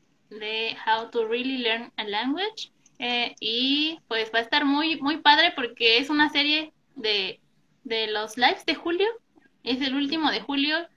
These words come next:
que todo tenía que ver con confianza, cómo desarrollarla, cómo construirla,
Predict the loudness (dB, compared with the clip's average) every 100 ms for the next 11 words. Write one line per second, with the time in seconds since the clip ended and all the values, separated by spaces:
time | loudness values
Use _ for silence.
0 | _ _ 0 0 2 -2 -2 0 0 0
1 | 2 2 2 0 -2 -2 4 6 6 4
2 | 4 4 2 -4 -2 -2 -2 -6 -6 0
3 | 2 2 2 0 -2 -8 -10 -8 -4 -2
4 | 0 0 -2